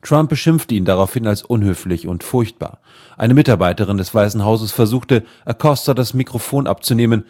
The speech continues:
Es kam zu einer kurzen Rangelei. Trump-Sprecherin Sarah Sanders bezeichnete Acostas Verhalten als unakzeptabel und sagte, sein Ausweis für das Weiße Haus werde bis auf Weiteres gesperrt. Acosta wies ihren Vorwurf zurück,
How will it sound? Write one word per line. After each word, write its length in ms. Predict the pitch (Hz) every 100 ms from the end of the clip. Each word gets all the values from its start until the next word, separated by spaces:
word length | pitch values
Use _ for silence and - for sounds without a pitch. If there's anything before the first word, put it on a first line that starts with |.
| _ -
Es 160 | 127
kam 180 | - 131
zu 100 | 120
einer 140 | 127 123
kurzen 400 | - 95 - 85
Rangelei. 600 | 78 85 95 - - 104 _ _ _ _ - _
Trump-Sprecherin 720 | 151 165 151 151 135 135 131
Sarah 300 | - 139 131
Sanders 460 | - 147 92 64 -
bezeichnete 580 | 117 - 131 127 117
Acostas 460 | 95 - 120 - 110
Verhalten 380 | 117 110 113 107
als 160 | 104
unakzeptabel 840 | - 131 98 - 113 - 113 107 110 - - -
und 140 | 131 113
sagte, 440 | 135 127 - 123
sein 180 | 120 120
Ausweis 420 | 113 151 135 120
für 120 | -
das 220 | 117 107
Weiße 300 | 120 113 120
Haus 260 | 107 92 -
werde 220 | 98 95
bis 160 | 92 -
auf 180 | 101 98
Weiteres 480 | 87 90 76 -
gesperrt. 540 | - 92 - - - _ _ _ _ -
Acosta 560 | 107 127 123 165 151
wies 180 | 147 143
ihren 220 | 127 123
Vorwurf 420 | 113 135 120 117
zurück, 340 | - 127 147